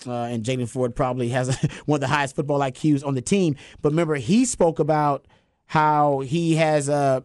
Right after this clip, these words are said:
a, rela-, a special relationship with Malik Murphy, who he shares a, a locker with. That's his locker mate. Uh, and he shares a locker with him, and oftentimes they will have these think tank sessions, uh, discussing each other's role,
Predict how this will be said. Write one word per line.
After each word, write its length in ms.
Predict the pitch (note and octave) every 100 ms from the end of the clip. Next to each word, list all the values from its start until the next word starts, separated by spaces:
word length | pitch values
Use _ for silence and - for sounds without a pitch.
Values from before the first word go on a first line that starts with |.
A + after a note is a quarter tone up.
| _
a, 100 | C#3
rela-, 260 | C3+ C#3+ C#3+
a 60 | C3+
special 320 | - E3+ D#3
relationship 340 | D#3 D3+ D#3
with 120 | D3
Malik 280 | C3+ C#3+ C3
Murphy, 520 | C#3 E3+ E3+ - C#3+
who 160 | C#3 C#3+
he 100 | C#3
shares 540 | C3 - D3+ C#3+ C#3 -
a, 440 | C3 B2+ B2+ A#2+ - _ _ -
a 80 | A#2+
locker 400 | D3 F#3+ - C3+
with. 280 | B2 B2
That's 160 | B2 A2
his 160 | C3+ A#2+
locker 640 | B2+ C#3 B2+ C3+ B2+ A#2
mate. 460 | B2 C3 C3+ B2+ - - - -
Uh, 400 | A2+ A#2+ A#2+ A#2 C3
and 220 | C3+ B2+
he 120 | D#3
shares 320 | - D#3 C#3+
a 20 |
locker 220 | C3+ F3 D3+
with 100 | C#3
him, 80 | C3+
and 120 | C#3
oftentimes 540 | D3 D3 D3 C#3 B2+
they 180 | C#3 D#3+
will 420 | D3 D#3 D3+ C#3
have 380 | A2+ D3+ D#3 C#3+
these 260 | C#3 C#3 -
think 480 | - - F3 E3+
tank 260 | - E3 D3
sessions, 600 | - F3 - A#2 A#2 - - - - _ _
uh, 220 | C3+ C#3+ C3+
discussing 1000 | B2+ C#3 - F#3+ F3 - D3 C#3 C3 -
each 280 | F3+ F#3 -
other's 280 | E3+ D3+ B2
role, 460 | C3+ D#3 D3 G2+